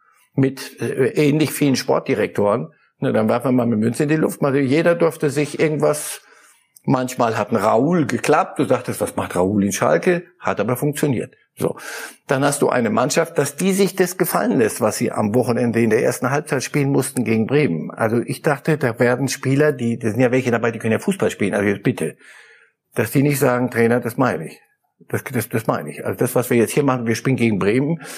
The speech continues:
und eine Woche davor, mit allem Respekt, haben wir in Düsseldorf gespielt. Aber wir können doch nicht zweiundzwanzig Prozent Ballbesitz haben und, und lassen den, den Ball,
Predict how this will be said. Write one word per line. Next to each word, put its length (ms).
und 120
eine 140
Woche 200
davor, 260
mit 160
allem 220
Respekt, 480
haben 120
wir 100
in 100
Düsseldorf 440
gespielt. 440
Aber 100
wir 60
können 120
doch 80
nicht 140
zweiundzwanzig 640
Prozent 340
Ballbesitz 720
haben 220
und, 180
und 200
lassen 320
den, 240
den 180
Ball, 480